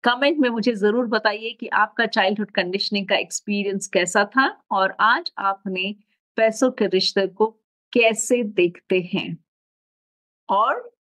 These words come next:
अगर आपको ये video पसंद आया है तो इस चैनल को सब्सक्राइब करना ना भूलें और आप हमारे इस video को share कीजिए, like कीजिए मैं पूनम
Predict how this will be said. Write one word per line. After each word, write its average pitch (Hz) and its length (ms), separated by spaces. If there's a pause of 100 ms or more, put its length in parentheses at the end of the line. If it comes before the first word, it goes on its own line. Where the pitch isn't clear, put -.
(160)
अगर 202 220
आपको 214 320
ये 220 140
video 190 240
पसंद 185 340
आया 185 140
है 254 160
तो 262 100
इस 220 180
चैनल 196 240
को 196 120
सब्सक्राइब 220 580
करना 214 220
ना 185 260
भूलें 214 440 (440)
और 202 180
आप 214 280
हमारे 190 380
इस - 340
video 190 280
को 196 120
share 175 480
कीजिए, 247 500 (120)
like 226 400
कीजिए 214 640 (380)
मैं 262 200
पूनम 208 460